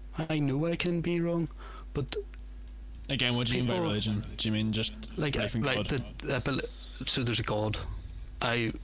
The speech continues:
Speaker 1: I may be wrong in this, but I can say with the utmost certainty that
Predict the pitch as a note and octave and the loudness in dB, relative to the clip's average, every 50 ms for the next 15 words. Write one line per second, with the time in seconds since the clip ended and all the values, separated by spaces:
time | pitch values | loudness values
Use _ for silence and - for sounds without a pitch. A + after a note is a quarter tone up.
0 | - - - - - - - - - - - - - - - - - - - - | -10 -10 -10 -10 -10 -10 -10 -10 -10 -12 -12 -12 -12 -10 -10 -10 -10 -10 -8 -8
1 | - - - - - - - - C#3 D3 F3 F3+ E3+ D3 C#3 B2 B2 A#2+ A2+ G#2 | -8 -8 -8 -10 -10 -8 -2 0 2 2 4 4 2 2 2 2 2 2 2 4
2 | G#2+ G#2 G2+ G#2+ A#2 C3+ D3 D3+ D#3 D#3+ D3 - - - - - - - - - | 4 4 4 4 4 2 2 2 2 2 2 0 0 -2 -4 -8 -12 -14 -14 -14
3 | - - - - - - - - - - - - - - - - - - - C#3+ | -14 -14 -14 -14 -14 -14 -14 -14 -14 -16 -16 -18 -20 -20 -20 -20 -6 -2 -2 0
4 | C3 - C3 C3+ C3 - C#3+ B2+ - - - C3 C3+ D3+ D#3+ D3+ - - - - | 0 2 2 2 2 2 2 2 2 2 2 2 2 2 2 2 0 0 -2 -4
5 | - - - D#3 D#3+ D#3+ - - D#3+ D#3 D3+ C#3 C3 - - - - - - - | -6 -4 -2 0 0 0 0 0 0 2 2 2 2 2 2 2 2 2 2 2
6 | - - - D3 C#3+ C3+ - D#3 D3 A2+ - - - - - - - - - - | 0 0 0 0 0 0 0 0 0 -2 -4 -6 -12 -20 -20 -20 -20 -20 -20 -20
7 | - - - - - - - - - - - - - - - - - - - - | -20 -20 -20 -20 -20 -20 -20 -20 -20 -20 -20 -20 -20 -20 -20 -20 -20 -20 -20 -20
8 | - - C3 A#2+ A#2 A2+ G#2 - - - | -8 -4 0 0 0 0 0 -2 -4 -6